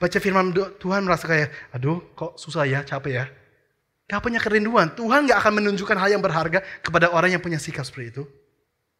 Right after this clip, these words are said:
Itu intinya. Jadi kalau kadang-kadang saya bicara dengan orang atau saya konseling dan saya, memang saya lihat ada berapa yang kerinduannya untuk firman gak ada. Nah,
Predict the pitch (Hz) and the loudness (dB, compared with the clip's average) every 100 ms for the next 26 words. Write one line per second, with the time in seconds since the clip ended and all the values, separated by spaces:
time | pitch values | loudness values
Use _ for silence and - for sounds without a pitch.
0 | _ 180 220 202 165 170 131 - - _ | _ -8 -6 -4 -2 -2 -2 -4 -16 _
1 | _ _ _ _ _ _ _ _ - 190 | _ _ _ _ _ _ _ _ 0 4
2 | 220 214 220 208 214 202 208 214 - - | 6 8 6 6 4 2 2 -4 -14 -4
3 | 208 202 196 196 190 185 185 180 160 143 | -2 0 0 -2 0 0 0 0 0 2
4 | 165 165 160 151 156 156 160 175 170 202 | -2 -6 -6 -4 -4 -4 -4 -2 -2 -4
5 | 190 - - - 208 220 - 226 233 226 | -6 -8 -18 -6 -2 -2 0 0 4 6
6 | 156 - - - 147 156 156 185 170 175 | 6 2 -20 -6 -2 0 2 2 2 -2
7 | 185 170 190 196 202 180 - - - 170 | -2 0 0 0 -4 -8 -12 -18 -10 -6
8 | 180 180 156 147 123 - - _ _ _ | -2 2 2 2 -2 -8 -18 _ _ _
9 | 196 | -6